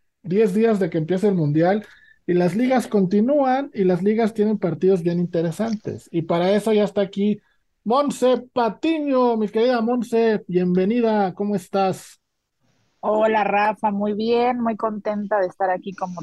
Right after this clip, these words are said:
Speaker 2: todas las semanas y también ya con ganas que empiece este Mundial.
Speaker 1: Pues ya era lo que platicábamos con La Voz de Las Vegas, que pues ya el próximo episodio vamos a estar hablando del Mundial de lleno, ¿no? Ya vamos a estar hablando de la inauguración,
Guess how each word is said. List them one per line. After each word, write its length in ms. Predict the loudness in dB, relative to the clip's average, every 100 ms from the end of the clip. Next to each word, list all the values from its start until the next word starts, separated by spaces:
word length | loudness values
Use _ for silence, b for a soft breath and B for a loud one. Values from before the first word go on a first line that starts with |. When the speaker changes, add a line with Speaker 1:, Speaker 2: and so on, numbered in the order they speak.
| -4
Speaker 2:
todas 220 | -2 -2
las 160 | -4 -6
semanas 760 | -2 0 2 2 0 -2 -6 -18 B B B -6
y 140 | -2
también 560 | 0 0 2 0 0 0
ya 520 | 2 4 2 0 -6 _ _ -8
con 180 | -4
ganas 320 | -2 -2 -4 -6
que 80 | -8
empiece 600 | -6 -8 -4 -2 0 -2
este 460 | -4 -4 -2 -4 -10 _
Mundial. 680 | -10 -8 -2 0 0 0 -8 _ -4
Speaker 1:
Pues 200 | 0 2
ya 300 | 2 2 2
era 140 | 0
lo 120 | 0
que 140 | -2 -2
platicábamos 680 | -4 -6 -2 0 0 -2
con 200 | -4 -4
La 120 | -2 0
Voz 160 | 2
de 80 | 2
Las 220 | 2 2
Vegas, 540 | 2 2 0 -4 -8 _ _
que 480 | -2 2 4 2 0 _ _ b b _ _
pues 140 | -2
ya 140 | 0 2
el 280 | 2 0
próximo 680 | -2 -2 0 0 0 2 0
episodio 460 | -2 -4 -2 2 2
vamos 200 | 0 -2
a 60 | -6
estar 240 | -2 -2
hablando 360 | 0 0 2 2
del 140 | 2
Mundial 460 | 0 0 0 0 2
de 140 | 0
lleno, 340 | 0 0 -2
¿no? 240 | -2 0 0
Ya 260 | 0 -2
vamos 260 | -2 -2 -4
a 20 |
estar 200 | -4 -2
hablando 280 | -2 -2 0
de 60 | -2
la 100 | -2
inauguración, 960 | -4 -6 -6 -6 -2 0 2 0 0